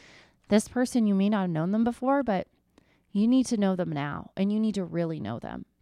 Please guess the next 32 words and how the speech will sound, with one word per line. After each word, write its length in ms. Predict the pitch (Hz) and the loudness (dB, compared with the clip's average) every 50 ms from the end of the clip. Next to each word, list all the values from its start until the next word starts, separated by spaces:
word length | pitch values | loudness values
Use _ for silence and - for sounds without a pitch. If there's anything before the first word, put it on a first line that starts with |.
| _ - | _ -8
because 680 | 196 190 - - 202 190 175 175 170 170 175 - - - - | -8 -8 -6 -6 -2 -2 0 0 0 -2 -4 -8 -12 -12 -12
they 320 | - 170 - 196 196 220 | -6 -4 -4 -2 -2 -2
have 680 | 214 190 202 190 175 170 165 160 156 160 165 - _ _ _ _ _ _ _ _ _ _ _ | -4 -6 -8 -8 -6 -4 -4 -4 -4 -6 -8 -12 _ _ _ _ _ _ _ _ _ _ _
a 80 | - 190 | -2 0
lot 220 | 196 185 190 196 | 2 2 2 0
of 80 | 190 - | 0 -2
stuff 240 | - 214 196 - | -2 -4 -4 -2
going 260 | - 202 196 196 185 180 | -2 -2 -2 -2 -2 -2
on 140 | 175 180 | -2 -2
that 80 | 185 160 | -4 -6
you 80 | 156 175 | -6 -8
can 140 | 185 180 | -8 -6
relate 340 | 165 160 156 160 160 - - | -6 -6 -6 -8 -8 -10 -10
to, 300 | - - 269 269 285 294 - _ _ - - - - _ _ _ _ | -6 -2 -2 -2 -2 -2 -6 _ _ -20 -20 -20 -20 _ _ _ _
and 300 | - 185 190 180 180 180 | -4 -2 0 0 -2 -2
you 120 | 175 196 214 | -2 0 0
are 120 | 233 233 | 0 0
going 220 | 202 208 196 180 175 | 0 -2 -2 -2 -4
to 60 | 170 | -4
build 240 | 160 180 160 160 151 | -2 -2 -2 -4 -4
a 40 | |
life 300 | - 160 156 156 160 - | -6 -4 -4 -6 -6 -8
with 120 | - - - | -12 -12 -12
them." 280 | - 73 - - 185 185 _ _ _ _ _ _ _ | -12 -12 -12 -12 -14 -16 _ _ _ _ _ _ _
And 140 | - 165 175 | -4 -2 -2
that's 220 | 180 170 165 - - | -2 -2 -4 -6 -6
her. 260 | 160 - - 170 - - - - _ | -8 -8 -8 -12 -18 -20 -20 -14 _
That's 200 | - 180 185 - | -2 -2 0 0
what 120 | 214 208 185 | -2 -2 -2
God 220 | 180 170 170 165 | -2 -2 -2 -2
told 220 | - 170 156 151 | -2 -4 -2 -2
us 380 | 147 - - 180 - - - - | -4 -6 -6 -10 -12 -16 -20 -20